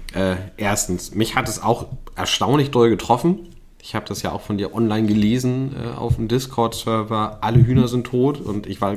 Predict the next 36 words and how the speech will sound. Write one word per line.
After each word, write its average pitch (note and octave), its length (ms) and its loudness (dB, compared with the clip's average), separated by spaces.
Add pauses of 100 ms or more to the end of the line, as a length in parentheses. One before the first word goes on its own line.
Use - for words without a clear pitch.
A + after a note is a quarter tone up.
(120)
hab F2+ 140 -8
das F2+ 160 -6
auch - 180 -8
grad F#2+ 320 0 (480)
offen C#3 240 2
gehabt, A#2+ 300 0
zufällig B2 440 -2
in A#2 120 -2
dem B2 100 2
Moment. A#2 240 0
Also G2 80 0
ich F#2 100 -4
hab's F2+ 140 -6
direkt A2+ 340 -2
gelesen G#2 440 0 (640)
und, G#2 220 0 (360)
äh, F#2+ 240 -2 (120)
war F#2+ 140 0
ja G2+ 120 0
im E2+ 140 -2
Urlaub B2+ 600 4
zu - 80 -4
dem A#2+ 180 0
Zeitpunkt C3 540 -2
an F#2 140 -8
der, F2 320 -6 (280)
an F#2 60 -10
der F2 100 -8
Ostsee - 400 -10 (640)
und F#2 260 2 (280)
dachte - 320 -4
so, F2 240 -2 (140)
„What? - 600 0 (480)
Warum?“ F#3 540 0
Und A2+ 120 -2
das, A#2 160 2